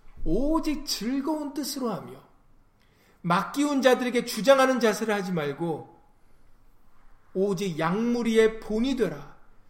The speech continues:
그리하면 목자장이 나타나실 때", 여기서도 어느 때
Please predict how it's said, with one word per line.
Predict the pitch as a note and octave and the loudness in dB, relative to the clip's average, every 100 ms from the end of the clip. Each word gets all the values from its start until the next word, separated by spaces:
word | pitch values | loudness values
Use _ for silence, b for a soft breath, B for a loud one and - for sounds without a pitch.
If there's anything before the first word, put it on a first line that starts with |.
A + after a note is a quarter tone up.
| - - - | -12 -4 -2
그리하면 | - A3 A#3 C4+ A3 A#3+ A#3+ - - | 0 2 4 4 4 4 4 -2 -10
목자장이 | D#3+ F#3 G3+ C4 A#3+ A3 G#3+ G3 | -2 -2 0 2 4 4 4 2
나타나실 | E3 E3+ A3 G#3 G3 G#3 G3 | 0 -2 -2 -2 0 -4 2
때", | C#4 G#3 C3+ B2 | 4 4 2 -2
여기서도 | D#3 G3 G#3 F#3+ A3 A#3+ - - - | -4 -2 -2 2 2 2 -4 -18 -12
어느 | - F3 B3 C4 | 0 2 2 -2
때 | - B3 B3+ B3 - | 4 6 6 0 -12